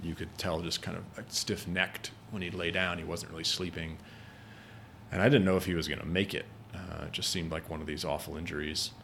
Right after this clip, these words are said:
And over the course of the summer, so this was two and a half months, um, that I was there, you know, he would lick it a little bit. Other pack mates would come and lick it and just kind of keep it cleaned up.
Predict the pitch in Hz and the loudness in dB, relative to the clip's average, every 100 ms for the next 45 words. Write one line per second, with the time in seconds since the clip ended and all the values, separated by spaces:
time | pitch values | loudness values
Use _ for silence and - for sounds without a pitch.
0 | - 98 90 90 92 85 - 135 139 - | -4 2 4 6 4 2 4 6 6 6
1 | 104 92 - 107 80 87 104 - - 85 | 2 2 4 6 4 2 -2 -10 -8 -4
2 | 82 - 82 - - - - - - 107 | -4 -2 -4 -4 -8 -16 -14 -12 -2 2
3 | 87 80 82 80 - - - 85 78 78 | 2 2 0 0 -2 -6 -4 -2 0 -2
4 | 76 78 - - - - 82 78 - 90 | -4 -6 -14 -18 -10 -2 0 0 4 6
5 | 90 87 82 - - - - - - - | 8 6 2 -8 -16 -16 -16 -14 -16 -16
6 | - - 101 87 101 101 98 95 104 92 | -6 2 6 8 8 10 8 6 6 4
7 | 98 95 87 92 95 - - - 90 95 | 6 6 6 6 6 2 -12 -4 -2 0
8 | 95 92 90 92 92 - - 98 90 87 | 2 2 2 0 0 0 -2 0 2 2
9 | 87 85 90 - - - - - 90 85 | 0 2 0 0 -6 -18 -12 -4 0 2
10 | 85 82 82 82 - 82 82 - - - | 2 2 0 -2 -2 -2 -2 -6 -14 -10
11 | 92 - - - - 98 90 82 80 95 | -6 -2 -4 -6 -6 0 2 4 2 2